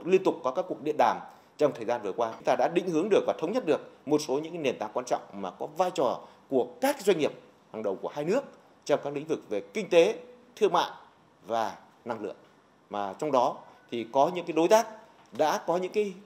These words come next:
hợp đồng và đã có những cái cơ hội ngay từ ban đầu, nhưng cũng đa-, cũng đang tính tới những cái khung khổ hợp tác mang tính dài hạn.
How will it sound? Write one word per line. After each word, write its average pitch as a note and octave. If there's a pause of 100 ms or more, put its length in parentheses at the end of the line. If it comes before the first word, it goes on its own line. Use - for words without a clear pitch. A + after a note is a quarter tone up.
hợp B2+
đồng B2
và A2+
đã -
có F3+
những G3+
cái D#3
cơ A3+
hội G3+
ngay F#3
từ D3
ban C#3
đầu, G#2+ (220)
nhưng G3
cũng F#3
đa-, D#3+
cũng E3
đang F3 (100)
tính A3+
tới G3+ (340)
những B2+
cái D#3+
khung C#3+
khổ G2
hợp E2+
tác D#3+
mang C3
tính B2+
dài A2
hạn. -